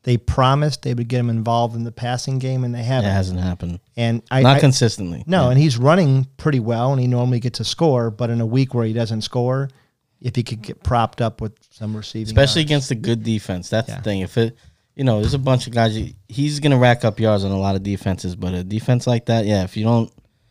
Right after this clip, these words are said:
Speaker 2: punch it in, you get six points.
Speaker 1: Yeah.
Speaker 2: And Thielen, you know, he's on the, that, like,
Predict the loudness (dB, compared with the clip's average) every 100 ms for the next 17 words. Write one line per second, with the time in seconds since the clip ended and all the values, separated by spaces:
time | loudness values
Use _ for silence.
0 | _ _ -2 0 2 6 6 6 4 2
1 | 0 2 4 4 4 0 0 -16 -2 -2
2 | 4 6 8 8 6 4 _ _ _ _
3 | _ _ _ _ _ 2 6 6 6 6
4 | 8 6 8 6 6 2